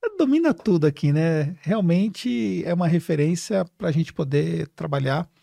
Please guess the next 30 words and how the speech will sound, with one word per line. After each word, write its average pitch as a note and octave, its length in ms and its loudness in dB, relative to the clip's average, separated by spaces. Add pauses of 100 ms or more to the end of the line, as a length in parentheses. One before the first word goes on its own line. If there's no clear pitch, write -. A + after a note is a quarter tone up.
(600)
dentro D#3 260 2
do C#3+ 80 2
e-commerce D3+ 540 2
e D#3+ 40 -4
com - 200 -6
certeza D#3 480 -4
tem D#3+ 140 0
ajudado D3 380 2
os C3+ 100 2
nossos E3+ 300 4
clientes D#3 280 0
aqui D3 140 -10
da D3 100 -8
Tactus F3 640 -8
e E3+ 80 -6
também E3 300 -4
vai E3 80 -4
ajudar D3 240 -4
você D3 300 -4
que - 80 -16
tá C#3+ 360 -10 (260)
aí E3 280 -10
acompanhando C#3+ 720 -6
esse C3+ 180 -10
nosso D3 200 -8
conteúdo D3 380 -8
aqui C#3+ 180 -8
no D3 60 -2
nosso C#3+ 200 -6
podcast. - 640 -10